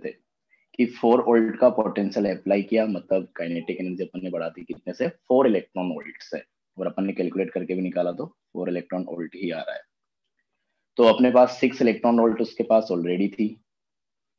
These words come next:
फ़ोर वोल्ट अपन ने potential लगाया, उसकी वजह से उसका एनर्जी बढ़ जाएगा कितने से, Four electron वोल्ट से।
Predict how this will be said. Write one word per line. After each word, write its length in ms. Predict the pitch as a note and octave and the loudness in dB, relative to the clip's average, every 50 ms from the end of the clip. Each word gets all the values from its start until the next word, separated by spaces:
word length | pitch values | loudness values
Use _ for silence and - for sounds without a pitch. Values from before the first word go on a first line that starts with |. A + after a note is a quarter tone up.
| _ _ _ _ _ _ _ _ _ _ _ _ _ _ - | _ _ _ _ _ _ _ _ _ _ _ _ _ _ 2
फ़ोर 180 | A#2 A#2+ A#2+ | 4 4 4
वोल्ट 300 | - - A#2 A#2 A#2+ A2 | 4 4 4 4 4 4
अपन 200 | A#2 G#2 - A2+ | 2 2 2 2
ने 80 | A2+ A2 | 2 2
potential 520 | G#2 G2 F#2 E2 - F#2+ F#2 F#2 A#2+ B2 | 0 0 -2 -2 -2 -2 -2 -2 0 2
लगाया, 360 | A2 G#2+ G#2+ G#2+ A2 A2 A2 A2 | 4 4 4 6 6 6 4 4
उसकी 280 | - F2+ F#2 - - G2+ | 2 -2 -6 -4 -2 -2
वजह 160 | G2 F#2+ F#2 | -2 -2 -2
से 100 | - G2+ | -4 -8
उसका 180 | F2+ - - | -6 -4 -2
एनर्जी 300 | F#2+ F#2 F2+ F#2 F2+ F#2 F2+ | -2 -2 -2 -4 -4 -4 -4
बढ़ 160 | F2 E2+ F2 | -4 -4 -2
जाएगा 220 | F2 F2+ F2+ F2+ | -2 -2 -2 -2
कितने 300 | F2+ - - - - F#2 | -4 -6 -10 -12 -12 -12
से, 200 | F2+ - A#2 A#2 | -10 -6 -6 -6
Four 400 | - - _ _ _ - F#2+ G2 | -6 -6 _ _ _ -4 -4 -2
electron 400 | F#2 E2+ D2+ - - F2 E2+ E2+ | -2 -4 -8 -8 -8 -6 -6 -6
वोल्ट 260 | D#2+ D2 C#2+ - _ _ | -6 -8 -10 -14 _ _
से। 140 | _ - | _ -16